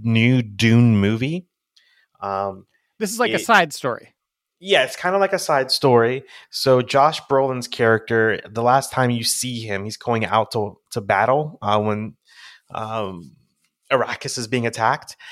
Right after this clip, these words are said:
Speaker 1: So, uh, it picks up, like, literally right there, and then it time skips a year, and what he has to do to kinda, it's just him dealing with everything, you know? How House of Atreides is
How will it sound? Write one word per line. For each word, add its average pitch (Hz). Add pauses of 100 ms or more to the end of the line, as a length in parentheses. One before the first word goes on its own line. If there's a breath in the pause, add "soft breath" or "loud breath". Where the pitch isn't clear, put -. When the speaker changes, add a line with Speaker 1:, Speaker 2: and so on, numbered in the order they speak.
(300 loud breath)
Speaker 1:
So, 113 (240)
uh, - (920)
it 139
picks 156
up, 127
like, 113
literally 123
right 110
there, 131
and 110
then 120
it -
time 139
skips -
a 107
year, 104
and 110
what 117
he 120
has 113
to 107
do 107
to 101
kinda, 107 (360 loud breath)
it's -
just 190
him 151
dealing 123
with 107
everything, 98
you 98
know? 107 (340 loud breath)
How 107
House 117
of 117
Atreides 117
is 107